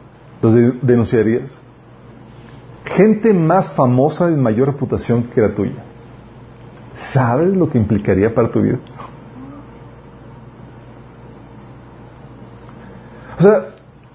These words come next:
a lo que voy es, quiero que te ubiques, porque esta revelación de entendimiento te trae un peso de responsabilidad que dices, "Oh, oh". Y no, y aunque te va a hacer sentir especial para Dios, te vas a hacer sentir patito feo para el resto de la gente.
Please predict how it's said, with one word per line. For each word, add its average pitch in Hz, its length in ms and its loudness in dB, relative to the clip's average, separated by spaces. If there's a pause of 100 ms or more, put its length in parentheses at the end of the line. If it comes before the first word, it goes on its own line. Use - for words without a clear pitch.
(240)
a 214 100 2
lo 202 120 4
que 202 80 2
voy 220 160 2
es, 220 140 -4 (120)
quiero 208 160 0
que 208 60 -4
te 185 140 -2
ubiques, 170 280 0
porque 139 360 0
esta 165 200 2
revelación 180 340 2
de - 20 -2
entendimiento 147 400 0
te 139 140 2
trae 143 220 2
un 160 100 0
peso 156 200 0
de 143 60 0
responsabilidad 127 320 0
que 139 160 4
dices, 120 200 0
"Oh, 113 300 2
oh". 95 320 0 (840)
Y 135 80 6
no, 151 320 4
y 170 80 2
aunque 156 200 2
te 160 120 0
va 202 60 6
a - 20 0
hacer 208 340 2 (400)
sentir 160 340 2
especial 175 480 2
para 156 140 2
Dios, 120 240 2
te - 80 -4
vas 135 140 2
a 165 60 4
hacer 151 180 0 (140)
sentir 135 440 2
patito 143 300 0
feo 131 120 2
para 127 120 0
el 110 60 2
resto 107 160 0
de - 20 2
la 98 80 -2
gente. 95 160 -6